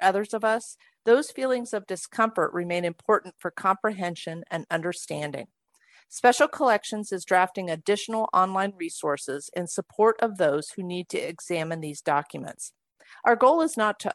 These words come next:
only provide access to primary sources, but additional resources for faculty to consider as they navigate complicated and sensitive subject matter, which can cause emotional trauma. Who creates these records?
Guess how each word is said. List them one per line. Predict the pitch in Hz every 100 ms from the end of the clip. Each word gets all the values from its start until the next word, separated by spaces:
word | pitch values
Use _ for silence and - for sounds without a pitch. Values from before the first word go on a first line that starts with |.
| 202
only | 220 247 240
provide | - 196 185 180 175 -
access | 165 - 165 156
to | -
primary | - 160 160 160 156
sources, | - 175 170 190 220 220 - _ _
but | 226
additional | 226 233 254 - 262 240
resources | 233 214 185 180 - 165
for | - 170
faculty | - 175 233 202 196 208
to | 208
consider | - 202 - 165 - 143 - - -
as | 196
they | 214 196
navigate | 196 196 214 - 175 -
complicated | - 214 226 226 - 190 180 185 -
and | 165
sensitive | - 214 220 233 233 226
subject | - 208 175 160
matter, | 165 151 147 147 - _ _
which | 196 -
can | - 226
cause | - 180 160 160 -
emotional | 175 156 156 - 160
trauma. | 156 - 147 131 123 139 _ _ _ _ _ _ _ _ _ _ _ _
Who | 302
creates | - 320 247 202 208
these | - 175 165
records? | 151 - - - -